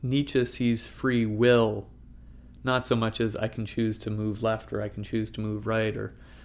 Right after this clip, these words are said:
"I live in America, so I live in the land of the free." Nietzsche sees free will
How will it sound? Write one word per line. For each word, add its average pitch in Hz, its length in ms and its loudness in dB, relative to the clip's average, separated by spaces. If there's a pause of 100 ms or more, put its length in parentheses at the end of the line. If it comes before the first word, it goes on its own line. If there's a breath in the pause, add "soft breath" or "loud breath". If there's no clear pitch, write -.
(100)
"I 113 120 2
live 117 220 4
in 113 40 2
America, 113 600 4
so 113 100 -2
I 110 60 2
live 113 160 2
in 110 80 -2
the 107 60 -4
land 113 280 0
of 110 80 0
the 110 60 -10
free." 107 260 -4
Nietzsche 135 420 -2
sees 117 600 0 (200)
free 120 400 0
will 110 600 2